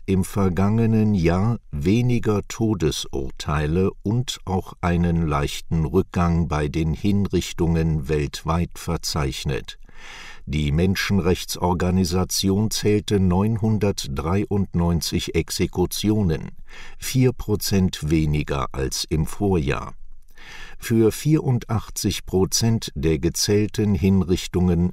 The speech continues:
sind vier Länder verantwortlich: Iran, Saudi-Arabien, Irak und Pakistan. Die Zahl der Todesurteile sank laut A I zweitausendsiebzehn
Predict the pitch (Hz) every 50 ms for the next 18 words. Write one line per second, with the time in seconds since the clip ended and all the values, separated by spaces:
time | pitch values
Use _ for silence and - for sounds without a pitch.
0 | - - - 82 78 87 87 82 80 - - - - 110 113 113 107 101 98 95
1 | 95 92 92 76 80 71 73 - - - - - - - - 143 - - - -
2 | 65 64 - - - 135 117 - - - - - - - - - - - - -
3 | - - 80 87 90 73 80 80 82 95 104 117 120 - - - - - 69 73
4 | 80 73 71 73 - 73 73 - - 78 78 64 76 82 90 95 85 90 92 92
5 | 90 92 90 - - - - - 87 95 90 - - 76 69 69 - - - -
6 | - - - - 85 76 69 - - - - 107 101 87 - - 85 73 - -
7 | - - 80 73 67 57 50 50 - - - - - - - - - - - -
8 | - - - - 73 85 90 92 85 - - - - 117 117 117 120 110 101 110
9 | 107 104 - - - 127 127 131 120 131 117 - - - 107 104 101 104 - -
10 | 95 95 98 92 90 90 87 76 69 76 78 90 104 107 - - - 98 95 95
11 | 92 - - - - 87 87 85 - - - 78 78 78 78 71 - - - -
12 | - - - 80 76 73 67 - - - 80 78 73 - - 85 76 71 - -
13 | 104 95 - - - - - - - 101 98 98 95